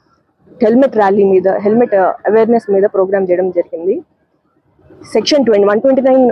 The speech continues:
మోటార్ వెహికల్ యాక్ట్ ప్రకారం హెల్మెట్ పెట్టుకోకుండా తిరగడం, ఆ, ఇల్లీగల్. And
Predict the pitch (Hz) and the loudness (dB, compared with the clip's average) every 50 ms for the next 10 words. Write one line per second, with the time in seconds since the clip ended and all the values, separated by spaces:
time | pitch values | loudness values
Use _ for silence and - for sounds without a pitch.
0 | - - 202 208 202 233 226 233 214 214 - 214 - - 196 214 - - - 196 | -2 -2 -2 -2 0 0 2 2 0 0 0 -2 -2 -2 -4 -4 -4 -4 -6 -6
1 | 185 - 165 165 160 208 285 170 - _ _ _ _ _ _ _ - 220 233 240 | -4 -2 -2 -2 -2 -4 -6 -8 -10 _ _ _ _ _ _ _ -2 0 2 2
2 | 254 277 277 - - - 208 196 - - 226 214 208 208 202 196 196 196 196 196 | 2 2 0 -2 -2 -2 -2 -2 0 -2 -2 -2 -2 -2 -2 -2 -2 -2 -2 0
3 | 202 208 226 240 247 226 - 196 196 196 196 196 202 226 285 339 349 - - - | 0 0 2 2 0 0 0 0 2 2 2 2 2 0 0 -2 -6 -10 -18 -20
4 | - - - 185 185 185 180 - - 202 220 220 233 226 180 175 208 320 - - | -10 -6 -2 -2 0 0 -2 -2 0 0 2 2 2 2 0 0 -2 -2 -6 -10
5 | _ _ - - - _ _ _ _ 180 214 | _ _ -20 -20 -20 _ _ _ _ -4 -4